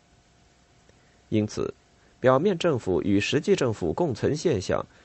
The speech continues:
部分的是革命本身的结果，同时也开始了斯大林的极权主义专政。然而，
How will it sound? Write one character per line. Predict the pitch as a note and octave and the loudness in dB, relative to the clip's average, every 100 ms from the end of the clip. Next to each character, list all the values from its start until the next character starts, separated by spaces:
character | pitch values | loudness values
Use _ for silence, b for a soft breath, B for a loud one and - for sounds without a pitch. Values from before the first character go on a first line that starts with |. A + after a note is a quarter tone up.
| b | b
部 | A#3+ | -2
分 | F#3 C#3 | 0 2
的 | A2 | 2
是 | - F#2 | 2 0
革 | F#2 | 0
命 | C#3+ A2+ - | 0 0 0
本 | C2+ | 0
身 | - D3+ | 0 -2
的 | E3 | -2
结 | - C#2+ | -2 0
果， | - B1 - _ _ b b b b | 0 -2 -4 _ _ b b b b
同 | - C3+ | 2 2
时 | G3+ - A#2+ - | 2 0 0 2
也 | G2+ | 2
开 | F2+ B2+ | 2 2
始 | A#2+ F#2 | 0 0
了 | D2+ | -4
斯 | - | -4
大 | B2 A#2 | -2 0
林 | E2+ | 0
的 | G2 | 0
极 | - A#2 | -2 -2
权 | A#2 | -4
主 | A#2 C#2+ | -4 -4
义 | |
专 | B1 G2 F#2 | -2 -2 0
政。 | G2 - _ _ _ _ _ _ _ _ b b b b | -2 -2 _ _ _ _ _ _ _ _ b b b b
然 | C3 C#3 | 2 4
而， | B2 A2 | 4 2